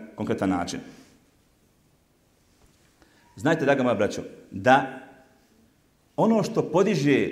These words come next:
deredžu insana nisu priče, nego djela. Nisu priče, nego djela. Kada čitate u Kur'anu o poslanicima, o ashabima, naći ćete da ih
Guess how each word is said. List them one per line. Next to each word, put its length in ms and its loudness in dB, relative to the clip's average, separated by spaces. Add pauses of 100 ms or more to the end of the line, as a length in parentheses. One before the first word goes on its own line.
(120)
deredžu 420 4
insana 600 2 (380)
nisu 360 4
priče, 400 4 (880)
nego 200 -4
djela. 240 -10 (1800)
Nisu 280 2
priče, 560 4 (400)
nego 280 2
djela. 340 8 (1040)
Kada 200 6
čitate 360 8
u 160 4
Kur'anu 400 8 (580)
o 420 10 (200)
poslanicima, 640 2 (340)
o 80 8
ashabima, 640 8 (680)
naći 420 2
ćete 180 2
da 120 4
ih 120 2